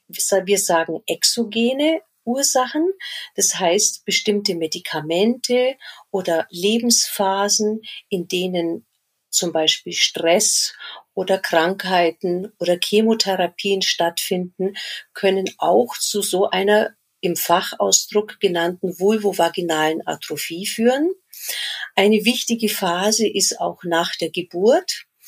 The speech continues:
Da ist der Hormonspiegel entsprechend niedrig und es führt auch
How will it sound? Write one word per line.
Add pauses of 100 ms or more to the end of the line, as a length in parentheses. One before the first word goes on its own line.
(360)
Da
ist
der
Hormonspiegel
entsprechend
niedrig (520)
und
es
führt
auch